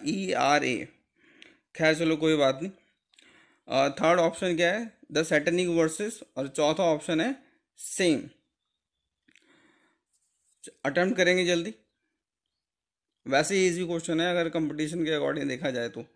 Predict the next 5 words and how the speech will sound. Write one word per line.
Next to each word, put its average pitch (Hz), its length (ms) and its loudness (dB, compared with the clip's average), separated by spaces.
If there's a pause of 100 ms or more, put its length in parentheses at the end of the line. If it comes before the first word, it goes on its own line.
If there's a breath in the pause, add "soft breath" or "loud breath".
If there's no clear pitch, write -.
(1120 soft breath)
तो 143 60 -10
चलिए 180 240 0
आंसर 170 280 2
देखते 156 340 -4
हैं। 214 100 -10